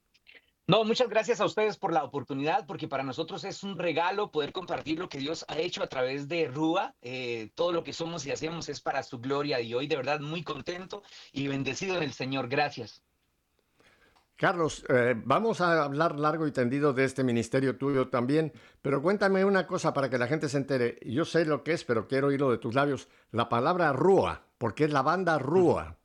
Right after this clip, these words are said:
Speaker 2: ¿En qué es Rúa?
Speaker 1: Bueno, sabemos que Rúa es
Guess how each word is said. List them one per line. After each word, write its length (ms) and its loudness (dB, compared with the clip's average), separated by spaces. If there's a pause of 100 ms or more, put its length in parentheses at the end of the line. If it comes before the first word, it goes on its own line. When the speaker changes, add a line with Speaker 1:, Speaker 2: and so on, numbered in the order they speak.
Speaker 2:
¿En 160 -4
qué 240 2
es 200 -2
Rúa? 520 2 (1700)
Speaker 1:
Bueno, 220 2 (120)
sabemos 300 2
que 100 2
Rúa 340 2
es 120 0